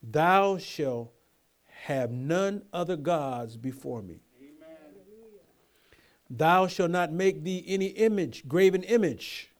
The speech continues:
or any likeness of anything that is in heaven above, or that is in the earth beneath, or that is in the waters beneath the earth.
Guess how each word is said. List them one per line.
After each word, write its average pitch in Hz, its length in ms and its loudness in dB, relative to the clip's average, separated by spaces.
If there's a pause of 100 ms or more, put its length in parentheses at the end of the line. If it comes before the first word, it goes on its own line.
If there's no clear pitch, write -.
(840)
or 127 220 -10
any 156 240 0
likeness 139 720 0
of 120 200 -8
anything 117 580 -8
that 135 220 -2
is 147 200 -6
in 151 100 -2
heaven 175 400 -2
above, 226 480 0 (880)
or 120 140 -6
that 120 160 -2
is 117 200 -4
in 117 160 -10
the 113 200 -8
earth 147 320 -2
beneath, 156 420 -4 (760)
or 165 600 8
that 135 180 -2
is 131 140 -4
in 139 160 -2
the 127 80 -2
waters 160 500 0
beneath 196 380 -6
the 208 180 -2
earth. - 340 -6